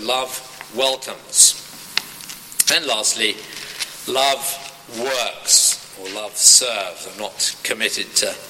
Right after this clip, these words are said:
that exactly. I'm getting it from verse ten. "Each of you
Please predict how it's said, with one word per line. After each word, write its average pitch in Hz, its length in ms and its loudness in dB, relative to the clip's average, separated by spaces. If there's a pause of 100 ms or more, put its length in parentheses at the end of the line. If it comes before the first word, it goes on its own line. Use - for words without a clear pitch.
(640)
that 101 140 2
exactly. 107 420 0
I'm 110 140 -4
getting 151 260 2
it 104 140 0
from 113 160 -10
verse 110 680 2 (160)
ten. 160 320 6 (1120)
"Each 185 380 2
of 113 120 0
you 101 280 -2